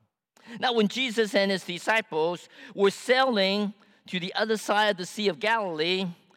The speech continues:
they had a short retreat resting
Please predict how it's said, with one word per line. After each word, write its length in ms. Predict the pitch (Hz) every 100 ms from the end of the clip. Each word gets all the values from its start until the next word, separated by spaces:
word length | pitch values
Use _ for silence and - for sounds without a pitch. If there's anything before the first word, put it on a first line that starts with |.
| _ _ _
they 200 | - 262
had 160 | 320 339
a 80 | 240
short 460 | - 302 302 330 - - _
retreat 600 | 151 226 220 - 294 294 214 -
resting 920 | 202 285 - - - 196 165 120